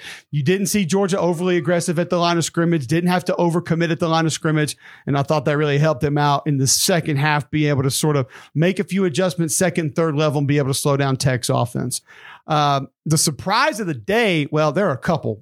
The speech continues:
One, uh, was L S U over Texas A and M. Thirty-eight twenty-three, they get it at home. L S U had so much to play for. Obviously, they're still gonna be in the S E C championship game.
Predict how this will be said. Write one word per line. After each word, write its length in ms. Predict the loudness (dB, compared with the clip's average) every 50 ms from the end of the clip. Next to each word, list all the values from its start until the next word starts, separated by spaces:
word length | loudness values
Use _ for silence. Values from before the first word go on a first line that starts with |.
| -8 -4
One, 480 | -2 0 0 0 0 -2 -2 -4 -6 -10 _ -20 -20 -20 -20 -20 _
uh, 240 | -2 0 2 2 2 0
was 160 | 0 0 0
L 220 | 0 0 2 2
S 160 | 0 0 0
U 100 | 0 0
over 140 | 0 0 -2
Texas 420 | 0 0 0 0 0 -2 -2 0 0
A 140 | 2 2
and 100 | 2 2
M. 240 | 2 2 2 0 -2 -4 -12 -20 -20 -20 _ _ _
Thirty-eight 460 | -2 0 0 2 2 0 0 0 -2
twenty-three, 420 | -4 -2 0 0 0 0 0 0 0
they 120 | 0 0
get 180 | -2 -2 0 0
it 80 | 0
at 100 | 0 0
home. 300 | 0 0 0 0 0 -2 -2 -2
L 160 | 0 0 0
S 180 | -2 -2 -2
U 80 | -2 -2
had 140 | -2 -2 -2
so 200 | -2 0 0 2
much 220 | 0 0 0 -2
to 80 | -4 -4
play 240 | -2 0 0 0 0
for. 240 | 0 0 0 2
Obviously, 340 | 2 2 2 0 0 0 0
they're 100 | 0 0
still 220 | 0 0 0 0 0
gonna 140 | 0 0
be 100 | 0 0
in 80 | 2 2
the 100 | 2 2
S 140 | 0 0 0
E 40 | -2
C 180 | -2 -2 -2 -2
championship 640 | 0 0 0 0 0 0 -2 -2 -2 -4 -4 -4 -2
game. 360 | -2 0 2 2 2 0